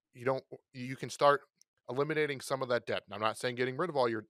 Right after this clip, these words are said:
your depth, but start preparing yourself for, uh, the fantasy playoffs. That's my little sidetrack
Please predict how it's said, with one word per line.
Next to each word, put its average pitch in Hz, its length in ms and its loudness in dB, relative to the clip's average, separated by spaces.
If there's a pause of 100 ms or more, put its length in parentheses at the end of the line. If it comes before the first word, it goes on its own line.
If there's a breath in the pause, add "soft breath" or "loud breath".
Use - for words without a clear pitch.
(120)
your 120 120 -8
depth, 110 280 -4
but 117 120 -6
start 131 320 4
preparing 135 440 -2
yourself 113 380 -2
for, 123 540 4 (680)
uh, 104 180 4
the 101 120 -4
fantasy 113 400 -4
playoffs. 104 600 -2 (500)
That's 117 200 -2
my 127 60 0
little 123 240 2
sidetrack 107 600 0